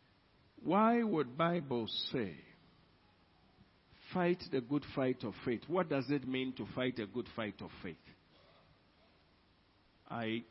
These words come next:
have accepted that Satan doesn't want you to have faith in the word of God.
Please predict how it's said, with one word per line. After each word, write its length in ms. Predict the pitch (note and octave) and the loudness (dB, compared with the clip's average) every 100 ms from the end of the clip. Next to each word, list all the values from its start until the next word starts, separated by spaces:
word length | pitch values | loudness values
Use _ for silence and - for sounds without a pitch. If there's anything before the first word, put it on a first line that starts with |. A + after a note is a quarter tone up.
| _ | _
have 320 | - - A#2 A#2 | -14 -6 -6 -6
accepted 760 | A2+ - E3 D3+ - E3 B2+ | -8 -4 -4 -6 -2 -2 -2
that 180 | G#2 E2+ - - _ _ _ _ _ _ _ _ _ _ _ _ - - - | -8 -10 -14 -20 _ _ _ _ _ _ _ _ _ _ _ _ -18 -12 -2
Satan 440 | E3 E3 - A#2 E2+ - - _ _ _ _ _ _ _ - | 2 2 0 -8 -8 -20 -20 _ _ _ _ _ _ _ -4
doesn't 540 | C3 D#3 C#3+ D#3+ B2+ A#2 | 0 2 2 0 -2 -2
want 320 | D3 C#3 A#2 - | 0 -2 -2 -2
you 140 | B2+ D#2 - - _ _ _ _ _ _ _ _ _ _ _ _ _ _ _ _ _ - - | -2 -6 -14 -20 _ _ _ _ _ _ _ _ _ _ _ _ _ _ _ _ _ -2 2
to 320 | C3+ G#2 G2+ - - _ _ _ _ _ _ - | 4 2 -4 -16 -20 _ _ _ _ _ _ -12
have 180 | - D3+ - - | -2 -2 -2 0
faith 260 | D3 B2 B2 - - _ C3+ | 2 2 0 -10 -16 _ -6
in 100 | A#2 | -2
the 100 | G#2 | 0
word 220 | A2 G#2 | 0 -2
of 160 | F#2+ - | -8 -10
God. 220 | F2+ | -10